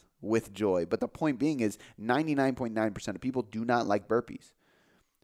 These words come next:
But if you wake up and you do burpees despite hating burpees, despite not wanting to do burpees, despite not wanting to film yourself do burpees, despite not wanting to participate in this challenge of doing six hundred burpees, not knowing if you're gonna be the one that wins the prize or not,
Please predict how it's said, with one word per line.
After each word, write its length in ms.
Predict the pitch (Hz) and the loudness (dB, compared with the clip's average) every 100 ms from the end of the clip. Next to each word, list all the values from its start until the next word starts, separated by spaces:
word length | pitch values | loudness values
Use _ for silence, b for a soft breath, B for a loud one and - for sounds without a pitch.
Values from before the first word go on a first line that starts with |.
| - | 2
But 80 | 131 | 2
if 120 | 135 | 2
you 120 | 190 | -2
wake 320 | 151 165 - | 2 4 6
up 280 | 123 107 - | 6 6 0
and 120 | 120 123 | -10 -8
you 120 | 151 | -8
do 240 | 135 151 | -6 -6
burpees 440 | 120 123 120 98 92 | 2 2 2 -6 -6
despite 480 | 110 - - 139 | -6 2 4 4
hating 420 | - - 131 117 101 | 0 -4 -4 -4 -2
burpees, 380 | 98 - 90 | -2 -2 -8
despite 400 | 95 104 - 143 | -8 -4 2 4
not 200 | 135 127 | 4 0
wanting 260 | 98 120 120 | 2 0 0
to 80 | 107 | -4
do 100 | 101 | -6
burpees, 340 | 87 92 85 | -2 -4 -4
despite 360 | - 107 143 143 | -8 0 2 2
not 180 | 143 95 | 2 2
wanting 240 | 120 127 | 0 0
to 80 | 113 | -4
film 240 | - 127 | -4 -4
yourself 300 | 117 - 113 | -4 -2 -2
do 120 | - 107 | -2 -2
burpees, 380 | 113 110 90 - B - | -2 -2 -8 -14 B -14
despite 340 | - 147 151 | 0 4 4
not 180 | 151 107 | 4 4
wanting 240 | 120 131 | 2 0
to 140 | - - | -4 -4
participate 540 | 131 117 131 - 113 | -2 -2 -4 -2 -2
in 100 | 107 | -2
this 140 | 113 - | -6 -6
challenge 380 | - 123 117 | -2 0 -2
of 60 | 104 | -4
doing 160 | 113 104 | -6 -6
six 240 | - - | -8 -4
hundred 280 | 131 127 95 | -2 0 0
burpees, 400 | 98 - - - _ _ _ 127 | -2 -2 -12 -18 _ _ _ 0
not 140 | 135 | 2
knowing 200 | 139 127 | 2 0
if 100 | 117 | 0
you're 100 | 123 | 0
gonna 120 | 127 | 0
be 100 | 117 | 0
the 80 | 117 | 0
one 140 | 120 | 0
that 100 | 113 | 0
wins 180 | 110 113 | -2 -4
the 60 | 113 | -2
prize 280 | 117 107 104 | 0 2 0
or 40 | |
not, 300 | 113 117 - | -4 -6 -8